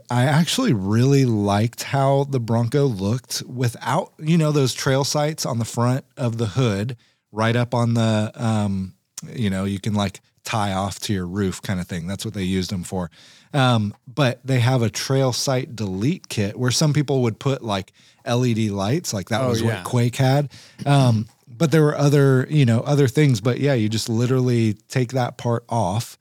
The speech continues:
Speaker 1: and put this delete kit on there, and then it just kinda smooths it out.
Speaker 2: I'd,
Speaker 1: And
Speaker 2: I'd so do that.
Speaker 1: Yeah, totally. Like,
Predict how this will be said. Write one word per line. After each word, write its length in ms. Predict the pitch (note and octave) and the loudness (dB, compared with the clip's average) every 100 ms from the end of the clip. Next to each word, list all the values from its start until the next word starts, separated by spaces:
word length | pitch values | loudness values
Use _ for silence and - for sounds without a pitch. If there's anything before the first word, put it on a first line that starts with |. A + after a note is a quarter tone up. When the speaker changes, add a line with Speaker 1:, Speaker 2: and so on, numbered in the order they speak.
| _ _ _ - | _ _ _ -4
Speaker 1:
and 380 | A#2 A2+ G2+ - | 0 2 2 -2
put 160 | C#3 | -2
this 200 | A#2 G2+ | -2 -4
delete 420 | A2 G#2 A2 D3 | -2 -2 0 -2
kit 220 | - A#2+ - | -2 -2 0
on 280 | B2 C3 B2+ | 0 2 4
there, 340 | G2+ G2 G2+ - | 2 2 0 -2
and 160 | A#2 | 0
then 120 | A#2 | 2
it 100 | A#2 | 0
just 180 | A#2+ A#2+ | -2 -2
kinda 220 | C#3+ B2 | -2 0
smooths 540 | A#2 - A2 A#2+ A#2+ C3 | 0 0 2 2 0 0
it 80 | A#2 | 0
out. 320 | A2 B2 - _ _ _ _ _ _ _ - | 0 -2 -4 _ _ _ _ _ _ _ -2
Speaker 2:
I'd, 120 | D3 C3+ A#2+ | 2 4 4
Speaker 1:
And 120 | A2+ - | 0 -4
Speaker 2:
I'd 180 | E3+ G3 | -4 0
so 220 | - G3+ | 2 2
do 160 | B2+ A2+ | 4 2
that. 240 | G2 F#2+ - - | 0 -6 -10 0
Speaker 1:
Yeah, 300 | F3 G#3+ - _ | 2 2 -2 _
totally. 520 | - G#3 A3 F#2+ D2+ - | 0 2 2 0 -4 -6
Like, 340 | C#3 D3+ B2+ | 2 2 2